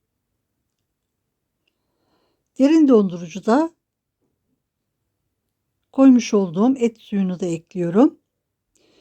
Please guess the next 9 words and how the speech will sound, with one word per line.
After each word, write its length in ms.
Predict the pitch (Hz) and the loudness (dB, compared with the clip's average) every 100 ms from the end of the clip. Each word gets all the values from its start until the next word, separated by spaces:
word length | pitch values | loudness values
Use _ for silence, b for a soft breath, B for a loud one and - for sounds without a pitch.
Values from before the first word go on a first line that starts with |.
| _ _ _ _ _ _ _ _ _ - | _ _ _ _ _ _ _ _ _ -2
Tavuk 300 | 254 254 - | 0 0 -2
suyu 280 | - 233 220 | -6 -4 -2
da 140 | 208 | -4
koyabilirsiniz. 920 | 220 202 190 185 185 165 - 220 269 | -2 -4 -4 -6 -8 -10 -4 0 0
O 100 | 220 | -2
da 60 | 214 | -6
çok 320 | - 208 - | -6 -8 -6
lezzetli 460 | 180 190 180 - 185 | -10 -8 -10 -8 -10
oluyor. 440 | 165 170 214 | -6 -2 -2